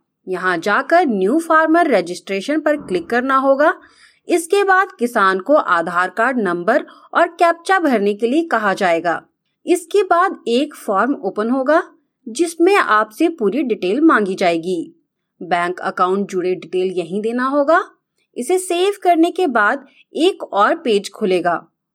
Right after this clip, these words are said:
और जिसमें जमीन की जानकारी मांगी जाएगी, जिसमें खसरा नंबर और खाता नंबर भरना होगा। इसके बाद रजिस्ट्रेशन की प्रक्रिया पूरी हो जाएगी। नियम के मुताबिक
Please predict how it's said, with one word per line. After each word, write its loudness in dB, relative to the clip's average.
और 0
जिसमें -2
जमीन 4
की 0
जानकारी 0
मांगी 2
जाएगी, -2
जिसमें -4
खसरा -4
नंबर 0
और 2
खाता 2
नंबर 4
भरना 0
होगा। -2
इसके 0
बाद 2
रजिस्ट्रेशन -2
की 2
प्रक्रिया -2
पूरी 0
हो 0
जाएगी। -2
नियम 0
के 0
मुताबिक 0